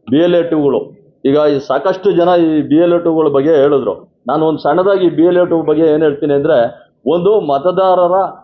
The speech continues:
ಪಟ್ಟಿಯಲ್ಲಿ ಹೆಸರುಗಳನ್ನ ತೆಗೆದಾಕೋದು, ಸೇರ್ಸೋದು ಅಷ್ಟೇ ಅಲ್ವಾ ಇರೋದು? ನನ್ನ ಒಂದು ಬೂತ್ ಅಲ್ಲಿ ಅಣ್ಣವ್ರು ಹೇಳ್ದಂಗೆ ಐನೂರು ಮತ ಇದಾವೆ ಅಂದ್ರೆ ಹಳ್ಳಿಗಳಲ್ಲಿ ಗೊತ್ತಾಗ್ಬಿಡ್ತದೆ. ಸಾಮಾನ್ಯವಾಗಿ ನಮ್ಮ ಪಕ್ಕದ ಮನೆಯಲ್ಲಿ ಯಾರ್ದು ಓಟ್ ಐತೆ, ಯಾರ್ದಿಲ್ಲ, ಎಲ್ಲ ಗೊತ್ತಾಗ್ಬಿಡ್ತದೆ. ನಗರ ಪ್ರದೇಶದಲ್ಲಿ ಹೆಚ್ಚಿಗೆ ಬಾಡಿಗೆ ಮನೆಗಳು ಎಲ್ಲಿದಾವೆ,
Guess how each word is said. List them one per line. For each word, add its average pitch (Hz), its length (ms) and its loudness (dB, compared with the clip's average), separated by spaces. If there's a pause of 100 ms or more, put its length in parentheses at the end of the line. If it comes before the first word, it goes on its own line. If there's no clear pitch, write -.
(200)
ಪಟ್ಟಿಯಲ್ಲಿ 185 500 0
ಹೆಸರುಗಳನ್ನ 175 460 0
ತೆಗೆದಾಕೋದು, 196 760 -2 (140)
ಸೇರ್ಸೋದು 165 400 0
ಅಷ್ಟೇ 135 320 -4
ಅಲ್ವಾ 147 180 2
ಇರೋದು? 135 560 0 (200)
ನನ್ನ 170 240 0
ಒಂದು 202 280 0
ಬೂತ್ 180 300 0
ಅಲ್ಲಿ 175 240 0 (360)
ಅಣ್ಣವ್ರು 185 280 0
ಹೇಳ್ದಂಗೆ 175 480 0
ಐನೂರು 175 240 -2
ಮತ 156 180 -4
ಇದಾವೆ 165 360 2
ಅಂದ್ರೆ 117 280 0 (400)
ಹಳ್ಳಿಗಳಲ್ಲಿ 208 420 2
ಗೊತ್ತಾಗ್ಬಿಡ್ತದೆ. 175 760 -2
ಸಾಮಾನ್ಯವಾಗಿ 165 440 0
ನಮ್ಮ 143 120 -2
ಪಕ್ಕದ 143 240 -2
ಮನೆಯಲ್ಲಿ 160 360 0
ಯಾರ್ದು 151 240 0
ಓಟ್ 147 200 0
ಐತೆ, 147 220 0
ಯಾರ್ದಿಲ್ಲ, 143 420 0
ಎಲ್ಲ 127 220 0
ಗೊತ್ತಾಗ್ಬಿಡ್ತದೆ. 107 1000 -4
ನಗರ 156 360 0
ಪ್ರದೇಶದಲ್ಲಿ 190 760 0
ಹೆಚ್ಚಿಗೆ 180 300 -2
ಬಾಡಿಗೆ 185 380 0
ಮನೆಗಳು 190 380 0
ಎಲ್ಲಿದಾವೆ, 123 480 0